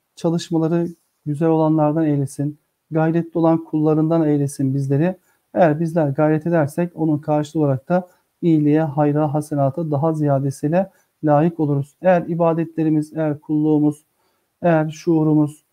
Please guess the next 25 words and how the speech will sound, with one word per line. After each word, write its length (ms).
yani 300
yerinde 280
olursa 600
ve 140
Resul-i 320
Ekrem 220
Aleyhisselatü 460
Vesselam'ın 580
bizlere 320
göstermiş 580
olduğu 280
şekilde 540
hayatımızı 680
tanzim 400
edersek, 580
ya 140
şu 280
kısa 280
ömrü 520
böyle 400
baki 440
ömürlere, 580
baki 440
neticelere, 500
meyvelere 680